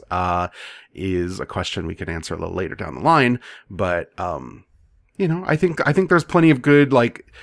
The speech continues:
character work here. The situation is a, an interesting one to adapt. Uh, that it's done in, like, a tense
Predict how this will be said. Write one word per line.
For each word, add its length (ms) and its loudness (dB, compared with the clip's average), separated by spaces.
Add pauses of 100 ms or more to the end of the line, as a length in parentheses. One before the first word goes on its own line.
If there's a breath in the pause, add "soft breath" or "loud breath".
(640 loud breath)
character 360 2
work 200 0
here. 320 4
The 100 -2
situation 800 4
is 440 2
a, 380 -2
an 200 -8
interesting 500 0
one 200 2
to 140 -4
adapt. 520 -2 (440 loud breath)
Uh, 280 2
that 140 0
it's 180 -6
done 280 0
in, 140 -2
like, 180 -4
a 100 -4
tense 680 -4